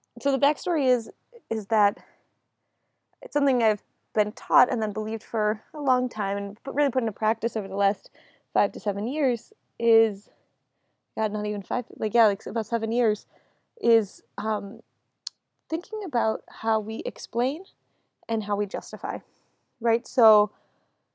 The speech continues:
"Oh, I, I can't go to dinner. I, I, uh, I, I'm really tired. I'm gonna wash my hair. I, th-, it's been a really long day. Like, oh gosh, I'm so sorry." Like, all of these, like, reason upon reason upon reason why you can or cannot do something,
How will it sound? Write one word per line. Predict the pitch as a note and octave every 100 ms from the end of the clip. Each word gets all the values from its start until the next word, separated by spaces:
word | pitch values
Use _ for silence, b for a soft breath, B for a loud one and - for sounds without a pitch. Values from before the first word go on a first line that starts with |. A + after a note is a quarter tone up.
| _ _ _ _ _ -
"Oh, | B3+
I, | B3 C4+ A#3+
I |
can't | A#3 C4+ B3
go | A#3
to | G#3+
dinner. | G3+ G3+ F#3
I, | G3 F#3+ - -
I, | G#3+ - A3+ -
uh, | G3+ G#3+ -
I, | A3 -
I'm | G#3+
really | A3 A3
tired. | - C#4 C4+ C4+ B3 - B B -
I'm |
gonna | G3+
wash | F#3+ F#3
my | F#3
hair. | E3 G3 C4 C4 B3 A#3+ B B -
I, | G3+ G3+
th-, | G#3+
it's | G#3+ -
been | F#3+
a |
really | G3 G3
long | F#3+ F#3
day. | G#3 C4 B3 A#3
Like, | G#3+
oh | G#3+ G#3
gosh, | G3+ G3
I'm | G3
so | G3
sorry." | - -
Like, | - A#3
all | - A#3+
of | A3+
these, | B3 A3+
like, | A3 G#3 - _ _ _ _ _ _ _ _ _ -
reason | G#3+ A3+ A3
upon | A3 G#3 G3
reason | F#3+ G3 G3+
upon | G3+ G3 F#3
reason | F#3 F#3 F#3+
why | F3+
you | F3+
can | F3+ - F#3+ F#3 F#3
or |
cannot | - F#3+ F#3 F3+
do | F3
something, | E3 - - - G#3